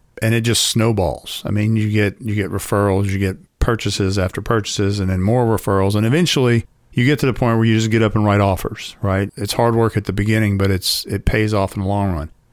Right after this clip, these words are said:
Very few agents survive in this business because they just don't put in the time and effort to build it as a business. They look at it as a part-time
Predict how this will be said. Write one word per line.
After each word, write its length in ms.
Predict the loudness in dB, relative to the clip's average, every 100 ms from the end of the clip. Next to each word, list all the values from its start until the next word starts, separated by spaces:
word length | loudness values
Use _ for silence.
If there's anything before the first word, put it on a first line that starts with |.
| _
Very 180 | 0 0
few 200 | 2 2
agents 260 | 2 0 0
survive 380 | 2 2 2
in 60 | 2
this 120 | 0
business 380 | 0 0 0 -2
because 340 | -4 -4 -2 0
they 120 | 0
just 520 | 0 0 0 -4 -12 -10 -4
don't 360 | 0 0 0 -2
put 160 | -2
in 120 | 0 -2
the 80 |
time 340 | -2 -2 0 0
and 80 | 0
effort 400 | -2 -2 -4 -6 _ _
to 100 | -6
build 300 | 0 2 2
it 80 | 2
as 160 | 0 -2
a 40 |
business. 440 | -2 0 -2 -4 -6
They 180 | -4 -2
look 220 | -2 -2
at 80 | 0
it 60 |
as 180 | 0 -2
a 60 | -2
part-time 680 | 0 -2 -2 -2 -2 -4